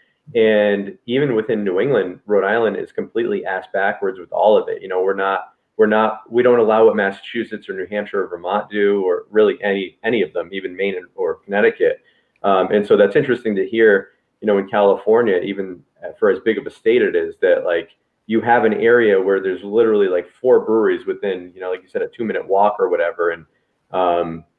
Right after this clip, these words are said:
you know, and you would think that that would be competitive, but what happens is people end up going to all of them. And so they just end up spending more money, but they, they share all of that money amongst the four breweries rather than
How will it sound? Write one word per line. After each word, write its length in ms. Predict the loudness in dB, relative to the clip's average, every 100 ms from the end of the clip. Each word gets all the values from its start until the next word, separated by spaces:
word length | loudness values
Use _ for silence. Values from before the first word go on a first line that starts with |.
| _ _
you 80 | 2
know, 180 | 4 2 -4 -2
and 100 | 0
you 80 | 2
would 120 | 2
think 160 | 0 0
that 100 | 0
that 120 | 2
would 120 | 0
be 180 | -2 -6
competitive, 680 | -8 -8 -2 0 2 0 2
but 240 | 2 2 2
what 120 | 0
happens 440 | 0 -2 -2 -6
is 80 | -12
people 340 | -12 -2 0 0
end 80 |
up 180 | -2 -6
going 240 | 0 2 2
to 80 | -2
all 280 | 2 2
of 80 | 2
them. 160 | -6 -10 _ _ _ _
And 160 | -4 -4 2
so 360 | 4 4 2 -4 _
they 120 | 2
just 160 | 4 2
end 120 | 0
up 100 | -2
spending 340 | -2 0 0
more 180 | -2 -2
money, 320 | 0 0 -2
but 180 | -4 -2
they, 360 | 0 0 -6 _
they 140 | -4
share 420 | -4 -4 0 0 2
all 200 | 0 0
of 80 |
that 140 | -4 -6
money 240 | -6 -6
amongst 360 | -6 -8 -10 _
the 100 | -8
four 180 | -4 -4
breweries 500 | 0 0 0 -2 -2
rather 320 | -2 0 -2
than 300 | -4 -6 -8